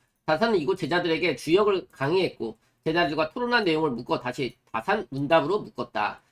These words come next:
다산은 늘 이렇게 과정을 그저 흘려버리지 않고 기록을 통해 경험을 누적하고 이전시켰다. 날마다 규칙적으로 초소하고 목표를 정해 공부하던 습관과 정리벽이 낳은 결과였다. 그러니까 저 같은 경우는 요즘에는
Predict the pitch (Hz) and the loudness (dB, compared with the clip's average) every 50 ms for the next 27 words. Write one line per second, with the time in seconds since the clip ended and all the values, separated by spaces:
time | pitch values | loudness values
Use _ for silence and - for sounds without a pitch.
0 | _ _ - - - 254 262 254 240 214 202 180 175 170 - 202 170 - - 139 | _ _ -2 0 0 2 2 2 4 4 4 4 4 4 0 -2 -4 -4 -4 -4
1 | 131 170 185 190 185 - - 143 202 190 - - - 294 302 311 277 262 233 208 | -2 0 0 -2 -2 -4 -4 0 2 2 2 2 0 2 4 4 4 4 4 2
2 | 160 135 113 117 - - 127 113 107 _ _ _ _ _ _ _ _ _ _ _ | 2 0 0 0 -2 -6 -6 -6 -6 _ _ _ _ _ _ _ _ _ _ _
3 | _ - 165 160 190 185 190 180 - 156 160 196 226 233 - 131 127 147 165 160 | _ 0 4 4 6 6 6 4 2 0 0 0 0 0 -2 -4 -2 0 0 0
4 | 147 127 - _ _ - 135 147 165 - 165 175 - - 151 120 104 107 107 - | 0 -2 -8 _ _ -8 -4 -2 2 4 2 2 4 0 0 0 0 -4 -8 -8
5 | _ _ _ _ _ _ _ _ _ _ - 143 151 143 220 214 196 - - 147 | _ _ _ _ _ _ _ _ _ _ -6 -4 -2 2 4 2 2 2 0 -6
6 | - 113 110 120 139 160 190 220 233 220 208 - - 147 131 - - - 208 185 | -4 -4 0 2 4 4 6 6 6 6 4 2 2 -8 -12 -12 -10 -6 -4 -4
7 | 165 - - 339 - - 254 220 185 - - 113 120 131 131 - - 185 190 170 | -4 -4 -4 -6 -2 4 4 6 6 4 2 -2 -6 -6 -8 -2 0 2 2 2
8 | 160 143 147 139 - 139 143 139 147 143 135 160 170 170 - - - 147 139 139 | 2 -2 -2 -4 -4 -6 -2 0 0 0 2 0 -2 -2 -4 -6 -4 -2 0 4
9 | 175 180 143 113 - - _ _ _ _ - 151 160 175 196 208 185 180 175 196 | 4 6 6 4 2 -4 _ _ _ _ -4 0 2 4 4 4 4 4 2 4
10 | 156 123 120 135 131 - 123 113 120 110 104 - - 104 - - _ _ _ _ | 4 2 2 2 -2 -4 -6 -4 -4 -6 -6 -6 -8 -12 -12 -12 _ _ _ _
11 | - 226 214 214 214 247 - - 247 240 247 233 190 160 147 156 214 214 202 196 | -4 0 2 4 6 4 4 4 6 6 6 8 6 4 4 4 4 4 4 4
12 | 196 202 202 196 190 185 | 4 4 4 4 2 2